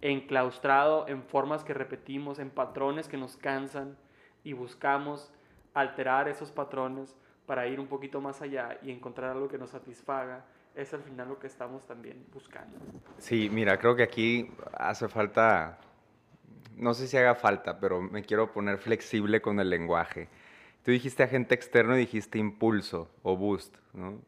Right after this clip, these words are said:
Speaker 2: Y, y, y es, podemos decir que son estímulos. Ajá, un agente externo, una sustancia es un estímulo. Hablabas de la sociedad estadounidense o de, pues,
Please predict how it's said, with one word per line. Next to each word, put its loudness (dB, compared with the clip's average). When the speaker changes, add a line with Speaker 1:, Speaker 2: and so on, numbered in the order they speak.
Speaker 2:
Y, -6
y, -2
y 6
es, 2
podemos 2
decir -4
que -6
son -6
estímulos. -4
Ajá, -6
un -4
agente -2
externo, 2
una 0
sustancia -6
es -12
un -2
estímulo. -2
Hablabas 8
de 8
la 6
sociedad 2
estadounidense 4
o 4
de, -2
pues, -6